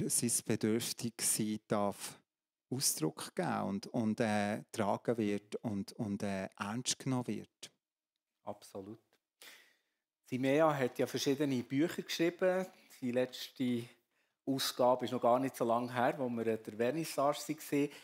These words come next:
Speaker 2: Ein Buch trägt den Titel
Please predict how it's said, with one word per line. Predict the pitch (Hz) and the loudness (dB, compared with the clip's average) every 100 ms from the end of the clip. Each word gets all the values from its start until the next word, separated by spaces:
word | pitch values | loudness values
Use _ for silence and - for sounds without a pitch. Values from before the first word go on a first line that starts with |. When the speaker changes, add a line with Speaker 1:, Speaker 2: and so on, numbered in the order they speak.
| - _ _ _ _ _ _ | -20 _ _ _ _ _ _
Speaker 2:
Ein | 143 170 214 - | 4 6 6 2
Buch | 180 185 202 - - | 2 4 4 2 -2
trägt | 156 147 175 170 | 4 6 6 0
den | - | -4
Titel | 143 156 - - 151 147 | 0 0 0 0 2 2